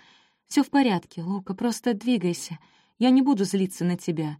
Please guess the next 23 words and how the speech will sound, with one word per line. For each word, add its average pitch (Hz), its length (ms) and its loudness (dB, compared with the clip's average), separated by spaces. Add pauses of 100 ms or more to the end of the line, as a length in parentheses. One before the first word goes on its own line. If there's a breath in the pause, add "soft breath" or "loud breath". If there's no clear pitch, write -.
(420)
Ты 269 100 4
не 247 120 6
должен 240 420 4
сдерживаться 180 640 -2
ради 180 220 -2
меня. 180 360 0 (560)
Просто 262 340 0
покончи 233 580 -2
с - 140 -10
этим". 151 420 -10 (680)
"Думаешь, 170 400 0
я 175 80 0
хочу 175 280 -4
использовать 160 580 -2
тебя 160 260 -4
вот 151 200 -6
так? 214 300 -6 (560)
Я 190 180 2
вижу, 185 340 0
как 180 200 -4
это 170 140 -4
чертовски 185 640 -4
больно. 165 460 -4